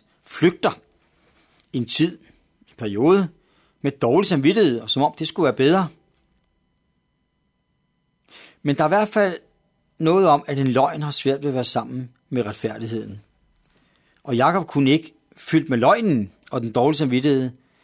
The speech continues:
være sammen med retfærdigheden. Og sådan gik det til, at Jakob og Esau lever i mange år.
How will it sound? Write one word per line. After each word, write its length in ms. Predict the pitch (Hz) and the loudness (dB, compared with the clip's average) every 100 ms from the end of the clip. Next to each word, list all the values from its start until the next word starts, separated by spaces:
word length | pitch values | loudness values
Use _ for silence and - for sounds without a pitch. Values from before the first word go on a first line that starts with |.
| _ _ _ | _ _ _
være 160 | 127 110 | -4 -2
sammen 280 | - 117 | -2 -4
med 120 | 127 110 | -8 -12
retfærdigheden. 680 | 101 110 113 113 110 107 104 _ _ _ _ _ _ _ _ _ _ _ _ _ _ | -10 -10 -10 -12 -16 -18 -20 _ _ _ _ _ _ _ _ _ _ _ _ _ _
Og 80 | - | -2
sådan 180 | 170 247 | 2 4
gik 160 | 233 202 | 2 0
det 120 | 190 | 0
til, 240 | 214 233 | 2 2
at 120 | 220 156 | 2 4
Jakob 280 | 160 202 | 2 2
og 100 | 185 | 2
Esau 360 | 147 185 202 185 | 2 2 2 2
lever 340 | 147 151 190 | 4 4 4
i 40 | 185 | 2
mange 320 | 131 156 190 | 2 2 2
år. 260 | 165 156 | 0 0